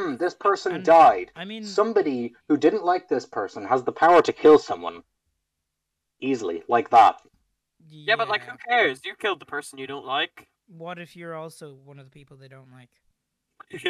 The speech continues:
Speaker 3: Then you just die.
Speaker 2: I mean, then you hope they run out of wishes before they get to you.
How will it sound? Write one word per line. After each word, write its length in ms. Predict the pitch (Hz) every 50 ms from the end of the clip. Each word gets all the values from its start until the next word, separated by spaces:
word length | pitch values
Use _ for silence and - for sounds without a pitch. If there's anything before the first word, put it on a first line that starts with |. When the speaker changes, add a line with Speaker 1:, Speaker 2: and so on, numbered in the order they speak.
| 330
Speaker 3:
Then 140 | - - -
you 200 | 311 - - -
just 340 | - - - 381 - - -
die. 420 | - - - - - - - _ _ - - _ _ _ _ _ _ _ _ _ _ _ _ _ _ _ _ _ _ -
Speaker 2:
I 80 | 196 196
mean, 180 | 226 214 196
then 140 | 185 202 208
you 100 | 196 185
hope 220 | 175 208 208 185
they 80 | 175 175
run 180 | 175 175 185 175
out 120 | 190 165
of 80 | 165 151
wishes 300 | 160 170 165 170 160 147
before 220 | 143 143 151 165
they 100 | 156 151
get 200 | 143 151 165 160 -
to 80 | -
you. 240 | 143 147 151 147 139